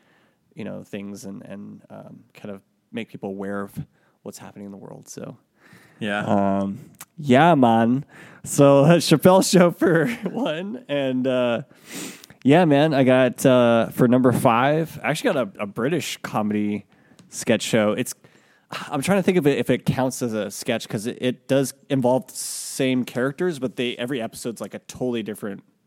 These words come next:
Speaker 1: kinda deal. Um, it's called The Mighty Boosh,
Speaker 2: Ooh.
Speaker 1: um, B B C America. And, um,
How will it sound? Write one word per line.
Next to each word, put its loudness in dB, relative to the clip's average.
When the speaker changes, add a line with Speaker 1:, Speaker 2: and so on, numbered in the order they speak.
Speaker 1:
kinda -6
deal. -8
Um, 0
it's -4
called 0
The 2
Mighty 2
Boosh, -2
Speaker 2:
Ooh. -4
Speaker 1:
um, -6
B -4
B -4
C -6
America. -8
And, -10
um, -8